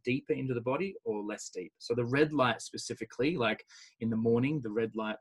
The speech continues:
from a sunrise or a sunset, right? Or these red light panels that you can get these days. These penetrate deeper into the body and actually allow the body to heal through, um, supporting the mitochondria and supporting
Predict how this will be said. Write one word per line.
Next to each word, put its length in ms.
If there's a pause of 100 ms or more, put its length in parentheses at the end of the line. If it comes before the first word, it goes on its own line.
from 340
a 40
sunrise 600
or 80
a 40
sunset, 560 (440)
right? 300 (160)
Or 200
these 200
red 160
light 240
panels 320
that 100
you 100
can 120
get 180
these 160
days. 300 (320)
These 260 (140)
penetrate 520 (120)
deeper 400
into 240
the 80
body 360 (360)
and 120
actually 320
allow 480 (100)
the 80
body 300
to 120
heal 300
through, 540
um, 280 (240)
supporting 440
the 60
mitochondria 680
and 100
supporting 440